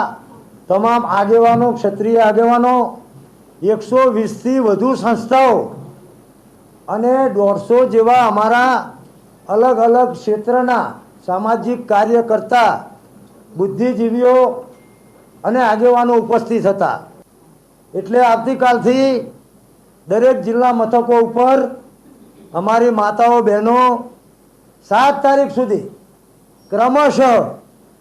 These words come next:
એક દિવસનો પ્રતિક ઉપવાસ કરશે. એની શરૂઆત આવતીકાલથી થશે. એકવીસ અથવા વધુ બહેનો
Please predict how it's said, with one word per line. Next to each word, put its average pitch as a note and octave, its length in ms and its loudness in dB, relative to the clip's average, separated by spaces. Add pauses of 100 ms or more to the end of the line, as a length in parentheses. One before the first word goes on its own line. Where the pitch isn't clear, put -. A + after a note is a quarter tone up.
(500)
એક B3 200 2 (100)
દિવસનો A#3+ 500 -2 (120)
પ્રતિક A3+ 480 -6
ઉપવાસ A3+ 500 -2
કરશે. A3 440 0 (1200)
એની A3+ 260 -4
શરૂઆત B3 420 2
આવતીકાલથી B3 720 0
થશે. G#3+ 240 0 (1300)
એકવીસ A#3+ 440 -2
અથવા B3 360 2
વધુ A#3+ 240 0
બહેનો B3 300 0